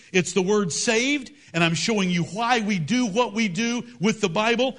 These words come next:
and why everyone else ought to do it as well with us. We are not special by anything innate of ourselves. It is he that hath made us,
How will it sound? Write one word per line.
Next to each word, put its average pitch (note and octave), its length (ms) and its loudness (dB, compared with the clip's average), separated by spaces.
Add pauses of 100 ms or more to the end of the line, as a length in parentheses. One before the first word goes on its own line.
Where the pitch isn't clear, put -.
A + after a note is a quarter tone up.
(140)
and F3 180 2
why F#3+ 180 2
everyone G3 560 2
else G#3+ 360 0
ought G#3 240 0
to F#3+ 80 0
do G#3+ 240 2
it G#3 60 2
as E3+ 160 0
well G3+ 260 2
with A#3+ 240 0
us. B2+ 380 -4 (300)
We A3 260 4
are G#3+ 200 2
not G#3 260 0
special A#3+ 560 -2 (160)
by E3+ 160 2
anything A3+ 560 0
innate G#3+ 460 2
of F#3+ 360 0
ourselves. A3 640 0 (220)
It G#3 160 4
is F3 160 2
he B3+ 200 0
that G3 120 2
hath F3 260 0
made G#3+ 240 2
us, A#3+ 300 -2